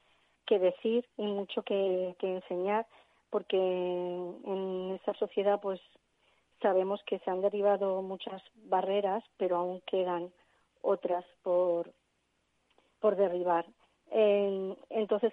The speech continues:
que quise refle-, reflejar la propia historia de Enrique en, en el colegio.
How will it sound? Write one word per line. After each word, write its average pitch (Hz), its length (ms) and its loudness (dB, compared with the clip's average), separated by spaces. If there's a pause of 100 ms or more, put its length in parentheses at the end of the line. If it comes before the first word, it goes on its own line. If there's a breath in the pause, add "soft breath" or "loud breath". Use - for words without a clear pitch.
que 208 280 6
quise 226 320 0
refle-, 202 380 0 (260)
reflejar 208 720 -2 (340 loud breath)
la 208 120 0
propia 196 240 -2
historia 190 400 2
de 190 60 0
Enrique 233 640 0 (440 loud breath)
en, 190 520 0
en 202 180 -2
el - 120 -4
colegio. 208 600 -2